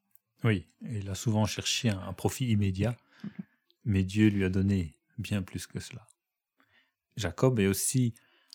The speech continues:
a expérimenté une certaine discipline préventive aussi, parce qu'après avoir lutté contre l'ange et après avoir prévalu,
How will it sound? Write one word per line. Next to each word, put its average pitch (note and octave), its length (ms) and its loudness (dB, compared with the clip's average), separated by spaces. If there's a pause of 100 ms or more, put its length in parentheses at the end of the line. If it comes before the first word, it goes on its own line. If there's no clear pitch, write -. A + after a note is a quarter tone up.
(120)
a G#2 100 -6
expérimenté G2 920 0 (440)
une F#2+ 100 -2
certaine - 420 -2
discipline F#2+ 460 -2
préventive A#2 600 2
aussi, - 360 -6 (320)
parce - 160 -8
qu'après A2 400 -2
avoir A2 340 2
lutté G#2+ 360 0
contre F#2+ 360 -2
l'ange G2 560 -2
et G#2 80 -6
après F#2 220 -2
avoir G2+ 240 0
prévalu, G2 600 4